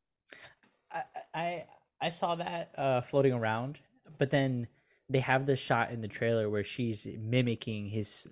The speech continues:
uh, Kingpin's fighting style, and I'm like, "Wait, are you just lying to us?" 'Cause they're, they're doing a replication shot for shot, like, they'll switch between her.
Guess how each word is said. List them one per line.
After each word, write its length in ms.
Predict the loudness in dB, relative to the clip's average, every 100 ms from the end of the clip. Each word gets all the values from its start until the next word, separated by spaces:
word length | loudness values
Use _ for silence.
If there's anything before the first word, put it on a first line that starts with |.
| -14 -14 -8
uh, 140 | -6 -4
Kingpin's 340 | -4 -2 -2 2
fighting 260 | 2 2
style, 360 | 0 0 0 -4 -14 _
and 60 | -2
I'm 80 | 0
like, 160 | 2
"Wait, 260 | 4 4 4
are 40 |
you 180 | 0 2
just 500 | 2 0 0 -6 -10 -14 -12
lying 560 | -8 -4 -4 -4 -6 -8 -8
to 220 | -2 0
us?" 420 | 0 0 -6 -12 _
'Cause 160 | 2 6
they're, 140 | 6
they're 200 | 8 6
doing 180 | 6 4
a 80 | 4
replication 640 | 4 2 0 -2 -2 -8
shot 320 | -2 -2 -2 -4
for 80 |
shot, 320 | -4 -4 -4 -6
like, 140 | -2
they'll 200 | -2 -2
switch 300 | -2 -4 -4
between 400 | -8 -4 -4 -4
her. 260 | -4 -6